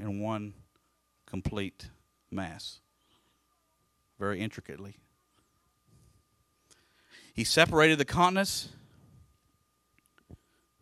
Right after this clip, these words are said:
made beautiful plants and trees. He had not made man yet. And I'm just wondering if God was walking in the garden on the sixth day and Lucifer said, "Hey, God,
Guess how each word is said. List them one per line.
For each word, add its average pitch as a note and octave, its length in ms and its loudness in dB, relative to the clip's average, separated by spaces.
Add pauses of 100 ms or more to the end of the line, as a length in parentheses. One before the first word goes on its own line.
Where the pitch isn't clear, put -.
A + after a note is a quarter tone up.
(760)
made B2 240 4
beautiful C3+ 280 2
plants D#3 420 4
and A#2+ 100 0
trees. D#3+ 600 0 (380)
He C3+ 80 4
had C#3 80 4
not E3 180 10
made E3 240 6
man E3 280 6
yet. F3 380 2 (640)
And E3+ 80 6
I'm B3 120 12
just B3+ 160 6
wondering A3 360 8
if C#3+ 180 4
God E3 440 4 (1120)
was C#3 180 4
walking F#3 360 12
in G3+ 80 6
the G3+ 100 6
garden C#3+ 340 8
on C#3 100 6
the C3+ 80 2
sixth E3 320 0
day C#3 220 8
and C3+ 80 6
Lucifer D#3+ 320 6
said, C#3+ 180 2
"Hey, A3 300 8 (1800)
God, D#3+ 340 4